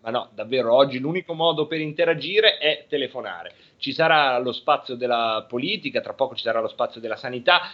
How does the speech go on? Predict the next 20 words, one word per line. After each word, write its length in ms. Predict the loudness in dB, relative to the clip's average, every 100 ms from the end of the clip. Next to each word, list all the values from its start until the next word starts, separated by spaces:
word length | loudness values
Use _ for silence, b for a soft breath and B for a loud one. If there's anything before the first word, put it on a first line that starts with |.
| B _
de-, 320 | -14 -8 -6 0
delle 340 | 0 2 -2
istituzioni, 640 | -4 -4 -6 -4 0 0 0
insomma, 380 | -2 -2 -4 -10 -10
ci 180 | -8 -6
sono, 500 | 0 2 2 0 -8
ci 120 | -16 -8
sono 380 | -2 -2 -2 -4
argomenti. 680 | -6 0 2 4 4 0 2
Poi 200 | 2 2 B B -20 -4
c'è 240 | -2 -4
Conte 560 | 2 6 6 2 -4 -2
che 340 | 4 6 4
è, 100 | 2
eh, 680 | 0 2 2 0 -2 -2 -4
intervenuto, 880 | -4 -4 -2 0 -2 0 0 0 0
a-, 220 | 0 -2 -4
ed 420 | -4 -4 -4 0
è 120 | 2
intervenuto, 840 | 2 0 -2 0 0 0 2 0